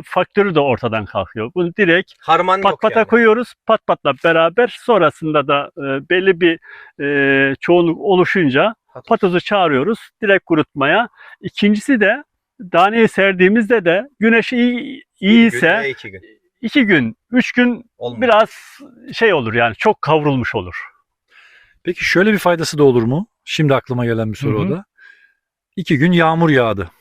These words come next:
Speaker 3: Bizim bahçelerimizde direkt toprağın üzerindeki fındık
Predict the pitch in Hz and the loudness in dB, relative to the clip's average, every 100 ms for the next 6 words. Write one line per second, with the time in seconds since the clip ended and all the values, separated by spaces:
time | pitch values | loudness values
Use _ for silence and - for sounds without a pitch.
0 | _ _ _ - 143 170 160 151 - 156 | _ _ _ -12 -4 0 0 0 2 4
1 | 147 135 110 113 131 - - - - 156 | 4 2 -2 -2 -2 -4 -20 -20 -4 0
2 | 185 - 151 - 156 151 135 143 135 120 | 0 0 -4 0 0 0 2 2 2 -2
3 | - - 156 117 127 - - | -6 -4 -2 0 -2 -8 -20